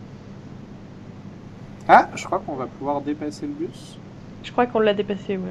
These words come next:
Speaker 2: on l'a perdu. Merde. Perdu notre piste. Bon, bah, on, on continue tout droit. Toujours tout droit.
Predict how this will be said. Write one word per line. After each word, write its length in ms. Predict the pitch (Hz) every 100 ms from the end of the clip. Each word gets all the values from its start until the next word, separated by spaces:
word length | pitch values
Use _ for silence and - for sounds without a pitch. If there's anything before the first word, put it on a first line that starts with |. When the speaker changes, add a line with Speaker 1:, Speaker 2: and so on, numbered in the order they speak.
| 185
Speaker 2:
on 100 | 190
l'a 80 | 196
perdu. 480 | 196 190 190 - - - -
Merde. 200 | 196 185 170 - - - - - - - - - -
Perdu 220 | 202 202
notre 140 | 196 -
piste. 340 | 214 214 -
Bon, 160 | 196 196
bah, 140 | 208
on, 240 | 185 185 202
on 20 |
continue 380 | - - - 226
tout 140 | -
droit. 240 | 214 196 214 - - - - - - - - - - - - - - -
Toujours 300 | - - 226
tout 160 | - 202
droit. 220 | 190